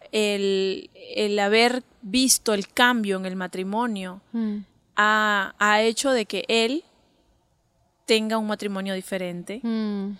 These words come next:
Speaker 1: Y, y también Derek, que tiene veintitrés años y ya
Speaker 2: Mm.
Speaker 1: él está también, tiene,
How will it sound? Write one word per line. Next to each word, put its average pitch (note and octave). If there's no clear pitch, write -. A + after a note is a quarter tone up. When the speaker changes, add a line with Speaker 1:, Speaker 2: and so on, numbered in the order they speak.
Speaker 1:
Y, G#3+
y G#3
también G#3+
Derek, G#3+
que B3
tiene A3
veintitrés G#3
años G#3
y G#3+
ya F#3
Speaker 2:
Mm. -
Speaker 1:
él F#3+
está F#3
también, F#3+
tiene, F#3